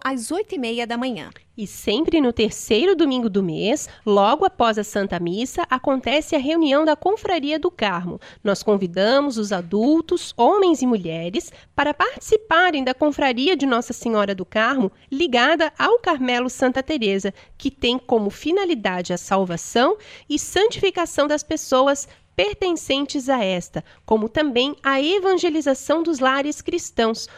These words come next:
Speaker 2: promovendo a vivência dos ensinamentos de Jesus Cristo de acordo com a fé católica.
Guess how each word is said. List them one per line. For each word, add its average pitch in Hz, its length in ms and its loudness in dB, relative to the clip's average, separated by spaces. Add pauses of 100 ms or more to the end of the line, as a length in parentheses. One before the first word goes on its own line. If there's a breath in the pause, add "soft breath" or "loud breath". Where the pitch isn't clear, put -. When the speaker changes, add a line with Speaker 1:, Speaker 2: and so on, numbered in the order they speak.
(140 loud breath)
Speaker 2:
promovendo 214 520 0
a 180 40 -2
vivência 208 560 -2
dos 285 200 -2
ensinamentos 311 880 0
de 269 100 -4
Jesus 277 420 0
Cristo 277 500 -4 (240 loud breath)
de - 100 -2
acordo 285 460 2
com 370 300 -2
a 339 80 -2
fé 254 200 -2
católica. 175 720 -8